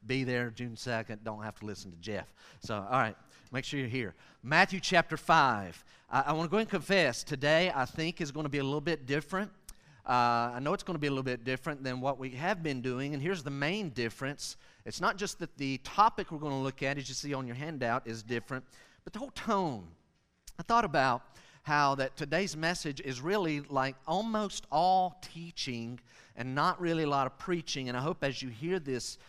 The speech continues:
message that you'll understand why it is more about teaching, and there are application points,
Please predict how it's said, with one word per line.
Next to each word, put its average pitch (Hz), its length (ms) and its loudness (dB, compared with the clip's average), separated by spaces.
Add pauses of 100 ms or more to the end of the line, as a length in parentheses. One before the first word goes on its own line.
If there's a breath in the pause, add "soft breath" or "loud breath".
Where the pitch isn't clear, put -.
(180 loud breath)
message 147 540 -2
that 127 180 -8
you'll 139 140 -4
understand 127 520 -6
why 151 480 2
it 120 220 -6
is 117 220 -8
more 120 200 -6
about 113 360 -4
teaching, 131 420 -10
and 113 100 -6
there 127 220 0
are 131 100 -4
application 127 600 -8
points, 131 440 -10